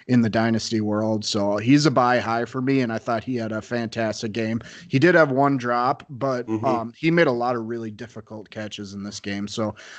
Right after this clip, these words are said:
Speaker 1: I thought Brown was fantastic. Keep rolling him out there. And uh, we've talked about Derrick Henry's easy playoff schedule, but I don't think it's hard for the, the passing game either. So A J Brown should have a nice little playoff run here. And then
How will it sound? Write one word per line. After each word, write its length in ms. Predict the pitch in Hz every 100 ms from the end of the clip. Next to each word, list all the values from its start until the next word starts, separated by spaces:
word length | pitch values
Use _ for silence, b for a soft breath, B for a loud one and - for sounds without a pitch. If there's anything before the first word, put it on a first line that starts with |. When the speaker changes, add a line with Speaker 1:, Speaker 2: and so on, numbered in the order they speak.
| B -
Speaker 1:
I 140 | 131
thought 360 | - 143 120 110
Brown 380 | 120 120 127
was 160 | 123 117
fantastic. 920 | 120 117 117 120 117 113 - 120 117
Keep 260 | - 135 120
rolling 300 | 120 120 113
him 260 | 107 127 131
out 240 | 123 120
there. 240 | 139 127
And 180 | 123 120 B B B 120
uh, 140 | 120
we've 200 | 131 135
talked 300 | 151 131 127
about 300 | 131 123 117
Derrick 240 | 131 120
Henry's 440 | 123 123 127 120 113
easy 320 | 120 113 117
playoff 400 | 113 135 123 120
schedule, 440 | - 127 117 120
but 180 | 113 117 B B B
I 60 | -
don't 140 | 151
think 200 | 139 147
it's 140 | 135 -
hard 420 | - 131 135 131
for 140 | 139
the, 300 | 123 117 113 113
the 120 | 170 123
passing 480 | - 131 139 131
game 240 | 120 117 113
either. 300 | 123 135 107
So 220 | - 120
A 120 | 120
J 140 | 123 123
Brown 400 | 113 117 131 127
should 160 | 139
have 160 | 117 117
a 60 |
nice 320 | 113 117 110 139
little 280 | 120 113 b b b b b _
playoff 540 | - 143 135 127 120 123
run 300 | 127 120 120
here. 300 | 113 123 120
And 160 | 120
then 300 | 123 113 110